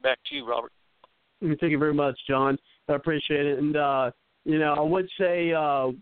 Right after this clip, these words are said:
Speaker 2: look forward to seeing you next week, but, uh, Bard's Logic, uh, will be doing a rebroadcast, uh, next Wednesday,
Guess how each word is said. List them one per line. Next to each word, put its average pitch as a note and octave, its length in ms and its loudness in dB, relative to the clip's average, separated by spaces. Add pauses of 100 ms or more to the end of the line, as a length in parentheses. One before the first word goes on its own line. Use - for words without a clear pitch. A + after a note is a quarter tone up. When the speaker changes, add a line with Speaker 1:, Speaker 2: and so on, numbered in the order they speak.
(120)
Speaker 2:
look E3+ 220 -4
forward F#3 180 0
to E3+ 180 0
seeing F3 260 2
you E3+ 80 2
next E3+ 320 -2
week, F#3 300 0 (140)
but, C#3 300 0
uh, C3+ 200 2
Bard's D3+ 340 -2
Logic, D#3+ 420 -2 (360)
uh, D3+ 280 0
will F3 320 0
be F3 220 0
doing E3 460 0
a D3+ 100 2
rebroadcast, E3 1040 0 (480)
uh, D3 320 2
next D#3 380 0
Wednesday, E3+ 640 0